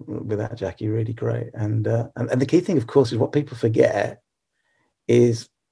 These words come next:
the high blood sugar and, you know, diabetes type two is some ten to twenty years behind becoming not metabolically well, you know,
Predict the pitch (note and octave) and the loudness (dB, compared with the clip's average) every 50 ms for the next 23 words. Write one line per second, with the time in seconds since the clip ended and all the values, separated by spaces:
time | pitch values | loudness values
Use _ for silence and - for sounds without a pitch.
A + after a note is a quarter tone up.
0 | _ _ _ _ _ _ _ _ _ _ _ - - A#2+ - - C#3+ D#3 D#3+ D3+ | _ _ _ _ _ _ _ _ _ _ _ -2 -2 -2 0 2 4 4 4 4
1 | - C#3 C3+ C3 C3 C#3 C#3+ C#3 - - - - - B2 B2+ A#2+ - - - - | 4 4 4 6 6 6 6 4 2 -2 -4 0 0 2 2 0 -2 -6 -8 -6
2 | - E2+ - - - - - - _ _ _ - A#2+ A2+ A2+ A2+ A2+ A2+ A2+ A2+ | -6 -4 -2 -4 -4 -6 -8 -16 _ _ _ -6 -4 -2 -2 -2 -4 -4 -8 -8
3 | A#2 A#2 A#2 A#2 A#2 A#2 A2+ A2+ G#2+ - A#2+ A#2 A#2 A2+ A#2+ A#2 A2+ - A#2 A2 | -8 -6 -4 -2 -2 0 0 -2 0 2 2 2 2 2 2 0 0 -2 -6 -8
4 | - - A#2 A#2 A#2 - - - - B2+ - - - - - A#2+ - _ _ _ | -6 -2 -2 -2 -2 -2 -6 -2 0 0 0 0 -2 -6 -8 -8 -10 _ _ _
5 | _ _ _ - - _ _ _ - C3 - - - D#3+ E3 D#3+ D#3 - - - | _ _ _ -20 -20 _ _ _ -8 -8 -6 2 4 4 4 4 2 -4 -4 -4
6 | E3+ F3+ E3 - D3+ - - - D3 D3+ C#3 A#2 - C3+ C3 C3 B2 A2 A2+ - | -4 -4 -4 -6 -8 -4 2 4 4 4 2 0 2 4 6 6 6 6 4 2
7 | A#2 F#2 G#2+ C3+ C#3 C3 A#2+ A#2 A#2+ B2 G#2+ A2 G#2+ - - B2 B2 B2 A#2+ A#2+ | 0 0 2 2 2 2 2 2 0 0 -2 -4 -4 -2 0 0 2 2 0 0
8 | B2 C3 C3+ C3+ - - - - - _ _ _ _ _ _ _ _ _ _ _ | -2 -2 -4 -6 -8 -8 -12 -18 -20 _ _ _ _ _ _ _ _ _ _ _
9 | _ _ _ _ _ _ _ _ - A2 B2 B2+ B2 B2 B2+ C3 C3 - - - | _ _ _ _ _ _ _ _ -6 0 4 6 6 6 8 6 4 2 2 0
10 | B2 B2 A#2 A#2 - B2+ B2 A2 - A2+ - A#2+ - - - - C#3+ A#2+ A2+ - | 0 0 0 -2 0 0 2 2 2 2 0 -2 -4 -2 -2 -2 -2 -4 -8 -12
11 | - - C3+ B2+ B2 A2 | -8 -2 0 0 0 -2